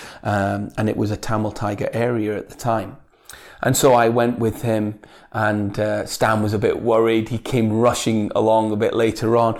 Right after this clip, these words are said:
but they took us into a compound, and these young soldiers with Kalashnikovs and masks on and all of that. And we took, took us into this office, and I found myself c-, having a conversation with somebody, uh, who,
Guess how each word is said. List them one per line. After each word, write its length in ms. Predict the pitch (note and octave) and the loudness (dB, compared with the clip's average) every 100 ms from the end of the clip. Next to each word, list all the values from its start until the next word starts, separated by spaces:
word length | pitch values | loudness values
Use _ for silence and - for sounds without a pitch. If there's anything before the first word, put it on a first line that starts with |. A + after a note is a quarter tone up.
| - - | -4 2
but 80 | |
they 120 | D3 C#3+ | 4 4
took 220 | D#3 F3+ | 2 0
us 100 | E3 | 2
into 240 | D#3 D3+ | 2 2
a 60 | A#2 | -2
compound, 720 | - C#3 C#3 C3+ B2+ B2 A2+ | 0 0 0 0 -4 -2 -2
and 120 | A2 | 0
these 200 | A#2 A2 | -2 -2
young 420 | A#2 B2+ B2+ B2+ | 0 2 4 2
soldiers 720 | A#2 - B2 A#2+ A#2+ A#2+ A#2 A2+ | 0 -2 0 2 2 0 -2 -2
with 160 | G#2+ | -8
Kalashnikovs 1040 | - C3 B2 - A#2+ - A#2 A#2 B2 - - | -6 -4 -4 -4 -8 -6 -2 0 0 -4 -4
and 180 | G#2 - - - | -4 -4 -12 -4
masks 680 | A2 B2 B2 - - - B2+ | 0 0 -2 -6 -8 -4 2
on 320 | A#2 A#2+ A#2 | 4 4 2
and 80 | A2+ | 2
all 240 | B2 B2 | 2 2
of 100 | G#2+ | 0
that. 300 | A#2 A2+ A2+ | -2 -4 -4
And 80 | A2+ | -4
we 80 | A2 | -4
took, 240 | - D3 - - - | -2 -4 -6 -16 -4
took 140 | G#3 | 0
us 120 | G#3+ | 2
into 140 | F3+ D3+ | 2 2
this 220 | B2+ - | 2 2
office, 580 | C3+ B2+ - A2+ G2 C3+ | 2 0 0 0 0 -2
and 220 | B2 - - | -2 -4 -6
I 80 | - | -2
found 280 | A3 G#3 G3 | 4 4 4
myself 500 | E3 E3 D#3 - - | 0 2 2 0 -4
c-, 60 | |
having 220 | D3 D3 C3+ | -4 -2 -2
a 40 | |
conversation 880 | - C#3+ C3+ A#2+ - C#3 C#3 C3+ A#2+ | 0 0 2 0 2 2 2 0 0
with 300 | A#2 A#2 - - - | 0 0 -6 -18 -16
somebody, 560 | - F3+ F3+ E3+ C#3 A2+ | -4 2 4 4 4 2
uh, 80 | A#2 - - - | 0 -6 -12 -4
who, 200 | C#3+ C#3+ | 0 0